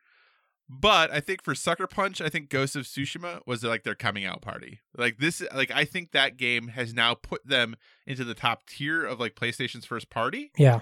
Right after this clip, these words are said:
Speaker 1: So for me, I think it is, like, that is why they're Studio of the Year to me.
Speaker 2: I agree with
Speaker 1: But
Speaker 2: you. This is a game that was, like, way out of their wheelhouse. Like, they haven't done anything like this before,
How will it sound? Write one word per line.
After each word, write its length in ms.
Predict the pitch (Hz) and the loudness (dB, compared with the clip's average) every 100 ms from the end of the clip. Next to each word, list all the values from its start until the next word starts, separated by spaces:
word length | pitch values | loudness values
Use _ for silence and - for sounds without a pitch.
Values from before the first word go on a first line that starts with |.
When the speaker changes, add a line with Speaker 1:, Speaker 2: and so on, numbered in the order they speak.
| - _ _ _ _ | -2 _ _ _ _
Speaker 1:
So 200 | - 156 | -4 -2
for 220 | 165 147 | -2 -2
me, 420 | 151 254 233 160 | -4 -4 0 4
I 80 | 123 | 4
think 240 | 123 131 | 4 0
it 100 | 120 | 0
is, 160 | 120 110 | -2 0
like, 360 | 113 107 - - 110 113 104 _ | 2 2 0 -10 -20 -20 -20 _
that 260 | 123 127 127 | 2 4 4
is 120 | 113 | -2
why 160 | 110 | -2
they're 220 | 107 101 98 | 0 -2 -4
Studio 320 | 107 98 98 | -8 -6 -6
of 60 | |
the 60 | 90 | -6
Year 200 | 95 92 - | -8 -8 -8
to 140 | 135 | -8
me. 300 | 117 117 101 - | -4 -4 -4 6
Speaker 2:
I 80 | |
agree 220 | 196 196 185 | 8 12 12
with 80 | 170 | 12
Speaker 1:
But 60 | |
Speaker 2:
you. 120 | 151 143 | 10 10
This 200 | 180 190 | 10 10
is 140 | 196 | 10
a 60 | 170 | 10
game 220 | 165 160 | 12 12
that 100 | 151 | 10
was, 160 | 135 131 | 8 8
like, 120 | 135 | 10
way 200 | 131 139 | 12 12
out 140 | 135 131 | 12 12
of 80 | |
their 140 | 131 123 | 12 10
wheelhouse. 520 | 123 127 131 135 - | 12 12 12 12 10
Like, 200 | 123 - | 8 10
they 140 | 131 127 | 12 12
haven't 220 | 123 123 | 12 12
done 120 | 123 | 12
anything 340 | 123 127 135 | 12 12 12
like 200 | 123 123 | 12 12
this 160 | 143 131 | 10 10
before, 600 | - 131 147 139 139 135 | 8 8 12 12 12 10